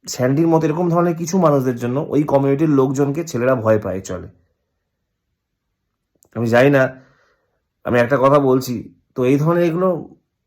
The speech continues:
কি, এগুলো, এই ধরনের মেন্টালিটিগুলো না থাকাই ভালো। একটা ছেলে তোমার লাইফে এসে শুধু গে-, আসলে কি তোমার কি শুধু কাম ছাড়া কোনো কথা নেই ভাই?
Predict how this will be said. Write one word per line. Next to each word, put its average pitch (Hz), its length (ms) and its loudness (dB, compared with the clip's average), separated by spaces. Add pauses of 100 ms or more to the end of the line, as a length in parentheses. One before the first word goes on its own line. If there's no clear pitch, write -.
(140)
কি, 202 200 0
এগুলো, 156 340 2
এই 151 80 0
ধরনের 180 240 0
মেন্টালিটিগুলো 165 480 0
না 127 180 2
থাকাই 143 260 0
ভালো। 95 400 -6 (340)
একটা 151 140 0
ছেলে 131 280 -4
তোমার 147 220 2
লাইফে 131 340 2
এসে 127 200 2
শুধু 170 280 -2
গে-, 120 120 0
আসলে 180 280 -2
কি 196 120 -4
তোমার 180 280 2
কি 180 100 -6
শুধু 180 180 -4
কাম 147 420 0
ছাড়া 170 220 0
কোনো 160 240 -2
কথা 139 280 0
নেই 151 140 -2
ভাই? 120 220 -6